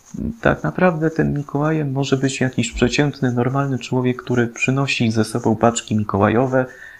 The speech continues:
i on mówi ci tak naprawdę, że: "Masz, trzymaj, proszę, to dla ciebie". Ale to już nie ma tej atmosfery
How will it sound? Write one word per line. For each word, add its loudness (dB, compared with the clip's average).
i 4
on 4
mówi 2
ci -2
tak 0
naprawdę, 4
że: 0
"Masz, 2
trzymaj, 2
proszę, 0
to -2
dla 2
ciebie". -4
Ale 4
to 0
już 0
nie 2
ma 0
tej 2
atmosfery 0